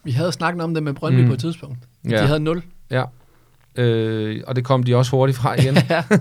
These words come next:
Speaker 2: Øh, jeg synes, det er... Øh, jeg er ikke specielt pjattet med det. Øh, men, men det er jo, det er jo den stil, Vejle kører,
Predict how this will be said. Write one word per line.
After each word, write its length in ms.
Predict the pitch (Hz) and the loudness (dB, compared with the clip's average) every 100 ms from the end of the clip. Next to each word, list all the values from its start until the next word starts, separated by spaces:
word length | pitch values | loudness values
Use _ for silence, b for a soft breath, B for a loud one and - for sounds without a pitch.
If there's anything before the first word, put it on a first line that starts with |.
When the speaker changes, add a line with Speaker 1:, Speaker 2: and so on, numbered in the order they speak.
| - B B B B _ - | 0 B B B B _ -2
Speaker 2:
Øh, 560 | 117 113 107 107 104 120 | 0 2 2 2 -2 -2
jeg 100 | 110 | -2
synes, 260 | 123 143 127 | 0 0 2
det 120 | 127 | 2
er... 420 | 120 123 120 117 107 | 4 4 2 0 -2
Øh, 360 | 104 98 101 - - - - | -2 -4 -8 -12 -16 -20 -8
jeg 180 | 120 131 | 0 2
er 40 | |
ikke 160 | 107 104 - | 2 0 -8
specielt 480 | - - 117 117 - | -14 -10 -4 -4 -4
pjattet 300 | 107 101 107 | -2 -2 -2
med 160 | 95 98 | -4 -6
det. 360 | 110 98 - | -8 -12 -8
Øh, 280 | 113 101 98 95 87 71 - b b b b | -6 -6 -6 -8 -8 -10 -14 b b b b
men, 220 | - 104 101 | -4 -2 0
men 120 | 101 | -2
det 80 | 143 | 2
er 40 | |
jo, 100 | 160 | 2
det 320 | 147 - - | 0 -6 -4
er 40 | 160 | -2
jo 60 | |
den 200 | 151 147 | 0 -2
stil, 320 | 123 147 131 | -4 -6 -4
Vejle 280 | 120 117 127 | -2 0 -2
kører, 320 | 123 110 110 | -2 -2 -2